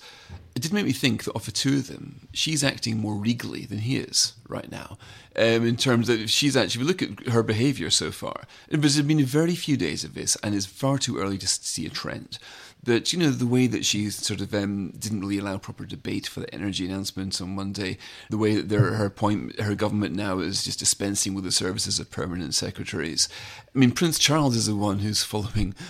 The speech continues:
parliamentary protocol, coming to the Houses, convening them, et cetera. I do wonder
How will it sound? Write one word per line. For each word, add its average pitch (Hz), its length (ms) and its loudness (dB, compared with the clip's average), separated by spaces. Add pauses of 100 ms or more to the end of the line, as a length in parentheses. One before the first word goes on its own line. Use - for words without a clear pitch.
(120)
parliamentary 98 540 2
protocol, 107 500 -2
coming - 240 -4
to - 100 -8
the 110 100 -6
Houses, 101 400 -6
convening 98 360 0
them, 95 140 -2
et 95 100 -4
cetera. - 420 -4 (440)
I 120 140 4
do 139 220 6
wonder 110 520 2